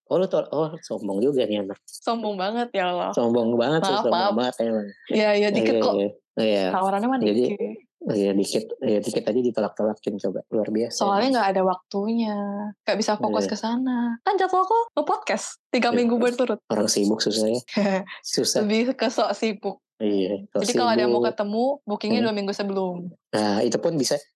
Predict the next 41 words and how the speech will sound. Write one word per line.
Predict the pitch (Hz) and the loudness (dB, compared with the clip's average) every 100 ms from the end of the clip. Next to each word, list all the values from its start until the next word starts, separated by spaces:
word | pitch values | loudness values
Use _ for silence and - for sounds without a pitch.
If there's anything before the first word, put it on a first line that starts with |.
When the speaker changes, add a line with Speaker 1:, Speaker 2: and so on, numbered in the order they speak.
| - | -4
Speaker 1:
biasanya | 131 135 156 | -2 0 -2
masih | 165 139 | 0 -2
ada | 123 | -2
kemungkinan | 131 127 123 120 117 | -2 -4 -4 -4 -4
batal. | 110 113 107 101 98 _ | -4 -4 -4 -4 -8 _
Speaker 2:
Enggak, | 185 175 214 | -4 0 0
weh. | 196 165 175 208 220 - - | 2 0 0 -2 -6 -14 -6
Speaker 1:
Oh, | 143 | -2
enggak. | 113 113 107 - - - - | 0 0 -2 -6 -14 -16 -4
Itu | 127 127 | 0 2
gua | 123 123 | 2 2
sih | 127 | 2
Speaker 2:
Enggak | - | 2
lah. | - | 2
Speaker 1:
kayaknya. | 175 156 - 311 - - - - - | 0 -2 -6 -8 -4 -4 -4 -8 -2
Speaker 2:
Lu | 220 269 247 | 2 4 2
itu, | - 247 240 226 220 240 | 2 2 4 2 2 0
wah. | 247 285 277 - 196 - - | -2 0 -2 -4 -8 -10 -18
Speaker 1:
<laughs> | - - - _ | -18 -20 -20 _
Speaker 2:
Reschedule | - - - 196 190 110 - 117 | -2 -2 0 0 2 2 2 0
Speaker 1:
Iya. | |
Speaker 2:
terus. | 202 98 202 - - - | 0 -2 -4 -8 -14 -4
Kan | 320 302 | -2 2
Anda | 294 | 2
Speaker 1:
Iya. | 339 | 2
Speaker 2:
lebih | 262 | 2
sibuk. | 330 254 202 - _ | 2 2 0 -4 _
Speaker 1:
Kenapa? | - 135 175 - - _ _ _ _ _ | -2 0 -2 -6 -20 _ _ _ _ _
Speaker 2:
Kan | 269 | -2
Anda | 254 254 | 2 2
lebih | 254 214 | 2 0
sibuk. | 220 208 202 - _ | 0 0 -2 -4 _
Speaker 1:
Enggak | 113 101 110 | -4 0 2
lah, | 113 | 2
lu | 135 120 156 | 2 4 4
lebih | 127 | 2
sibuk | 120 143 156 | 2 0 0
sebenarnya. | 135 131 139 - _ - | -2 -2 -2 -8 _ -10
Speaker 2:
Enggak, | 185 190 | -4 0
weh. | 208 | 0
Speaker 1:
Cuma, | 220 131 | 0 0